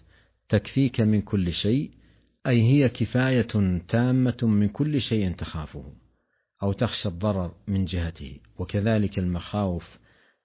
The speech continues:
التي تلحق القلب في بعض الأحوال. وهذه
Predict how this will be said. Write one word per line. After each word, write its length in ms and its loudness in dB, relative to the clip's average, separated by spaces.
التي 540 0
تلحق 500 -2
القلب 400 -2
في 220 -6
بعض 240 -4
الأحوال. 520 -10
وهذه 600 2